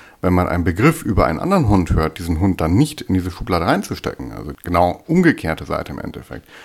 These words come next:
Ein perfektes Beispiel dafür ist ein Bereich, den ich selber schon oft auch erlebt habe.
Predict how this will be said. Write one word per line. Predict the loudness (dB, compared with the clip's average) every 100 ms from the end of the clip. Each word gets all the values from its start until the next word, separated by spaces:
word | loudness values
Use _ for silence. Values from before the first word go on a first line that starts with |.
| -10 -4
Ein |
perfektes | 0 2 2 -2 -10
Beispiel | -2 -2 -2 -4 -2 0
dafür | -2 -4 -4 -4 -6 -20 -20 -16 -12
ist | -10 -10 -14 -6
ein | -2 0
Bereich, | 4 4 2 -2
den | -8 -6 -8
ich | -8 -2
selber | 2 4 4
schon | 2 0 2 -2 -10 -20 -20 _
oft | 2 2 -6
auch | -8 -6 -6
erlebt | -2 -4 -4 -2
habe. | -2